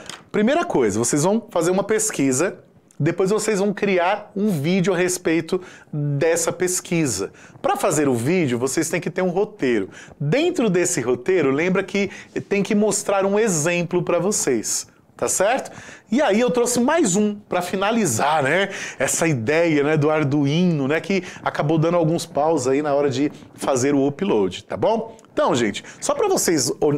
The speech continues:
notarem aqui novamente, aqui na minha mesa, o que que eu tenho? Olha só, eu tenho aqui uma placa branca, cheia de furinho, essa placa branquinha cheia de furinho aqui,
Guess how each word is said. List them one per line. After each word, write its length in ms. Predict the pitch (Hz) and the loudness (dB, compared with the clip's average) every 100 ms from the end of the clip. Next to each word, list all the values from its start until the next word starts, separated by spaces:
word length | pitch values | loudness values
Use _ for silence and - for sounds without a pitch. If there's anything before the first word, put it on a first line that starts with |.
| 143 | 0
notarem 460 | 147 147 147 135 | -2 0 0 0
aqui 140 | 123 127 | 0 0
novamente, 580 | 113 107 131 160 117 - - - | 0 0 0 0 -2 -6 -12 -6
aqui 240 | 151 - | -6 -2
na 140 | 294 247 | 0 2
minha 240 | 180 139 | 2 2
mesa, 480 | 117 160 143 101 98 - - - | 2 2 2 0 -4 -8 -16 -10
o 60 | |
que 140 | - 233 | -6 -2
que 60 | |
eu 60 | 311 | -2
tenho? 400 | - 120 - 85 - - | -2 -4 -4 -8 -16 -4
Olha 220 | 151 190 | -2 0
só, 400 | - 113 - - - - - - | 0 0 -2 -6 -20 -20 -12 -4
eu 100 | 175 | -2
tenho 200 | 208 208 | 0 0
aqui 180 | 202 196 | 0 0
uma 140 | 185 | 0
placa 340 | - 170 160 | 0 -2 0
branca, 640 | 165 147 151 165 165 269 - - - - _ | 0 2 2 0 0 -2 -4 -14 -20 -20 _
cheia 420 | - - 277 311 233 | -6 -2 0 2 2
de 80 | |
furinho, 500 | 202 - 175 156 196 | 0 0 2 2 2
essa 200 | 143 - | 0 -2
placa 280 | 139 147 143 | 0 -2 0
branquinha 440 | 135 143 131 139 123 | -2 -2 -2 -4 -2
cheia 200 | 220 240 | 0 -2
de 80 | |
furinho 380 | - 139 131 120 | -2 -4 -2 -2
aqui, 380 | 110 - 196 | -4 -2 -2